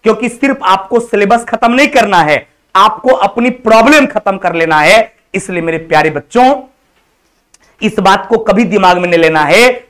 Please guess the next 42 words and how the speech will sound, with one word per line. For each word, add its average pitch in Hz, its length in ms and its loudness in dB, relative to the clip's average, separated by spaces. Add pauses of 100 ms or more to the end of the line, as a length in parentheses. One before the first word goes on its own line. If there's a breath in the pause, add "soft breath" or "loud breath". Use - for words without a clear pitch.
कि 185 80 -8
कौन 190 240 -6
topic 180 380 -4
आधा 165 220 0
घंटा 160 280 -2
में 160 120 -8
खत्म 156 260 -8
हुआ, 151 240 0
कोई 180 520 -8
एक 180 140 0
घंटा 160 300 -2
में 165 120 -6
खत्म 151 280 -6
हुआ, 156 240 2
कोई - 480 -6
एक 247 220 2
दिन 185 160 -4
में 185 140 -4
खत्म 165 280 -4
हुआ, 175 260 2
कोई 190 580 -4
सात 240 360 0
घंटा 196 260 -2
में 180 100 -6
खत्म 165 240 -6
हुआ, 175 300 4
कोई - 320 -2
पांच 240 380 0
घंटा 196 260 -2
में 185 120 -8
खत्म 175 280 -6
हुआ, 208 360 0 (120)
वो 196 100 0
topic 208 600 -2
पर 180 160 -2
डिपेंड 131 400 -10
करती 107 320 -14
है। 98 200 -20 (260)
हम 185 100 -2
सारे 185 300 0
topic 220 460 -2
को 262 340 0